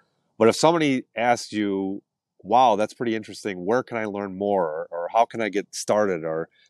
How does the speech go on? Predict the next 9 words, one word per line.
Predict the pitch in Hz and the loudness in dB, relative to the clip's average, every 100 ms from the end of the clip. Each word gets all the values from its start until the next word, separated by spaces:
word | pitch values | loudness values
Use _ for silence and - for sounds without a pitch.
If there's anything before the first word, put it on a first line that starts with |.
| - | -10
"Tell | - 123 | -2 0
me | 135 | 0
more | 123 117 | 0 0
about | 90 95 98 | 2 2 0
that." | - 82 90 _ _ _ _ _ | -2 -6 -8 _ _ _ _ _
They've | 95 95 | -4 -2
given | 127 131 143 | 2 2 4
you | 143 | 0
permission | - 131 113 120 - 98 87 87 | -2 -4 0 0 0 -4 -6 -10